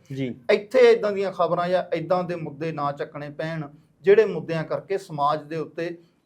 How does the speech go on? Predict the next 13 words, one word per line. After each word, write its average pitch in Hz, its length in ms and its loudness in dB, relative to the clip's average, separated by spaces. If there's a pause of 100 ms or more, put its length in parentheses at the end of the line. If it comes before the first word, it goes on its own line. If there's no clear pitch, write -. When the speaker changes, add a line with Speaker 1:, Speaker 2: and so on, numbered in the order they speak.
Speaker 2:
ਨੈਗੇਟਿਵ 170 760 4 (180)
ਅਸਰ 156 220 -2
ਪੈਂਦਾ 151 360 -2
ਹੋਏ। 151 260 0 (120)
ਅਸੀਂ, 180 420 -8
ਅਸੀਂ 175 220 -10
ਚਾਹਾਂਗੇ 180 440 0
ਕਿ 202 140 -4
ਉਹ 208 120 0
ਮੁੱਦੇ 170 260 -6
ਹੀ 170 100 -4
ਚੱਕੇ 160 260 -10
ਜਾਣ, 175 280 -2